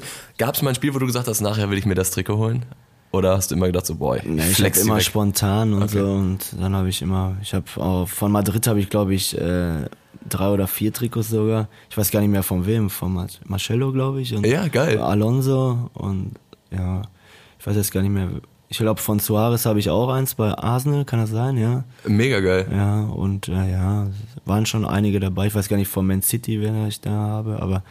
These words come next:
Speaker 2: schon einige getauscht und, äh, ja.
Speaker 1: Aber gibt keinen, wo du sagst, "Boah, witzig" oder "geile Erinnerung an dieses Spiel" oder so?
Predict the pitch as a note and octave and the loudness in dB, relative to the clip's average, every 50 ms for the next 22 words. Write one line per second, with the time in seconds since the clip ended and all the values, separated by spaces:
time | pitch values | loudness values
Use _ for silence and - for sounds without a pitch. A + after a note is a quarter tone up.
0 | - - - - - - - - - - - - - - - - - - _ _ | -16 -20 -20 -20 -20 -20 -20 -20 -20 -20 -20 -20 -20 -20 -20 -20 -20 -20 _ _
1 | _ _ - - - - C3 C3+ B2+ G#2 A#2+ B2 B2 B2 A#2+ A#2+ A#2 A2+ A2 A2 | _ _ -8 -2 0 2 4 4 4 4 4 4 4 4 4 4 4 4 4 4
2 | G#2+ G#2+ G#2+ G#2 - A2 G#2 G2+ G2+ G2 F#2 - - - G2+ G2 F#2+ F#2+ F#2+ - | 2 2 0 0 2 2 4 4 4 2 0 -2 -2 -2 0 0 0 0 -2 -4
3 | - G2+ F2+ F#2 F#2+ F#2 F#2+ F2+ F2 E2+ G2+ - - - G2 G#2 G#2 G#2+ - - | -4 -4 -2 0 0 0 0 0 0 0 -2 -4 -4 -2 0 2 2 2 0 0
4 | A2+ A2 A#2 A2 G#2 G2+ F#2+ G2+ G2+ - F#2+ F#2 F#2 F2+ F2+ F2+ F2 G2 G2 - | 2 2 2 2 2 2 2 0 0 0 2 2 2 2 2 2 0 0 0 0
5 | - G2 F#2+ F2+ F#2+ F#2 F#2+ F#2 F#2+ F#2+ G2 G2+ F#2 F2+ F#2+ G#2 G#2 F#2 G2 G2 | 2 2 2 2 2 2 2 4 4 4 4 6 4 4 4 4 4 2 2 2
6 | F#2 F#2 G2 G#2 G#2 A2 G#2+ - - - G#2+ G#2+ G#2 G#2 G2+ G2+ G2 G2+ G2 G2 | 2 2 2 2 2 2 0 -2 -2 -2 -2 -2 0 0 0 0 0 0 0 0
7 | G2+ G2+ | 0 -2